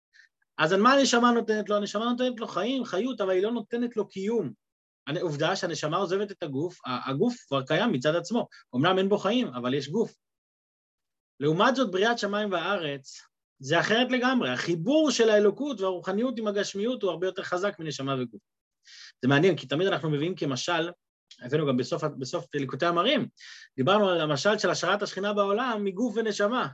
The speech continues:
אבל, אבל באמת, המשל לא דומה לנמשל, כי הגוף והנשמה זה עדיין שני דברים חיצוניים.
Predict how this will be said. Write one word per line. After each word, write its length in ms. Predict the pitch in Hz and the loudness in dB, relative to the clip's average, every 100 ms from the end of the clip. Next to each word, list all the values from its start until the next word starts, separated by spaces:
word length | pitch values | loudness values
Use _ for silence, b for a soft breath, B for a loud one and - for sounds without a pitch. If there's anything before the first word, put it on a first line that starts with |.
| _ _ _ _ _ _ _ _ _ - | _ _ _ _ _ _ _ _ _ -10
אבל, 260 | 143 175 180 - | -2 0 0 -2
אבל 240 | 165 180 | 0 2
באמת, 600 | 190 196 202 285 262 - _ _ - | 2 0 0 -2 -4 -10 _ _ -10
המשל 360 | 160 156 226 | -6 -2 0
לא 100 | 233 | 0
דומה 200 | 214 214 | 0 -2
לנמשל, 600 | 226 226 202 277 277 220 226 _ _ _ _ _ | -4 -4 -4 -2 -2 -4 -8 _ _ _ _ _
כי 120 | 196 | 0
הגוף 320 | 185 214 269 | 0 0 -2
והנשמה 480 | 233 220 208 214 247 | -2 -2 -4 -4 -4
זה 120 | 208 | -4
עדיין 340 | 190 185 233 214 | -4 -6 -6 -6
שני 260 | - 226 | -6 -4
דברים 260 | 208 208 208 | -2 -2 -2
חיצוניים. 560 | 202 - 175 175 135 | -6 -6 -4 -2 -2